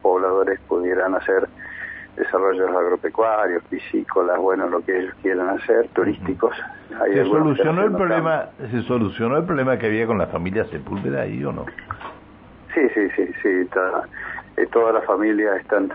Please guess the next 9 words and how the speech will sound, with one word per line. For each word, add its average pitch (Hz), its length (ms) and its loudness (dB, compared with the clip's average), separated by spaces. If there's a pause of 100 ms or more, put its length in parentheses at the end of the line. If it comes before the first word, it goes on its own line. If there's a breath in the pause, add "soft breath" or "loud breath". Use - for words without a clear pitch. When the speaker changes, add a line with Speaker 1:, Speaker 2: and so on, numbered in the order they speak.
Speaker 1:
teniendo 98 440 -2
una 95 260 2
recomposición 98 1000 0
de 98 100 2
lo 90 100 2
que - 160 -8
tenían 98 440 0
con 92 220 0
creces 113 520 0